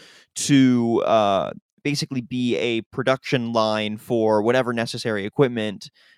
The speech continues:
would ensure our defense, right? During World War Two, something like this would have been, uh, mobilized to, uh, create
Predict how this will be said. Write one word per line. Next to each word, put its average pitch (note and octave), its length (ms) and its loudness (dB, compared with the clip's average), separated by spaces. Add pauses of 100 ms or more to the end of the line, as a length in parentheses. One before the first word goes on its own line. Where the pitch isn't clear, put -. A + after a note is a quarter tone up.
(200)
would A2 500 -4
ensure G#2+ 400 -4
our G2 140 0
defense, - 600 -6
right? A2 260 -2
During B2 460 -2
World A#2 260 2
War G2+ 180 -2
Two, D3 440 4 (260)
something A#2+ 380 -8
like G#2+ 180 -6
this A#2 480 0 (320)
would G#2+ 580 2
have G#2+ 380 -4
been, G#2 460 -4
uh, B1 280 -6
mobilized A#2+ 1040 2 (100)
to, G#2 460 -4 (380)
uh, B1+ 200 -12
create A2 640 -8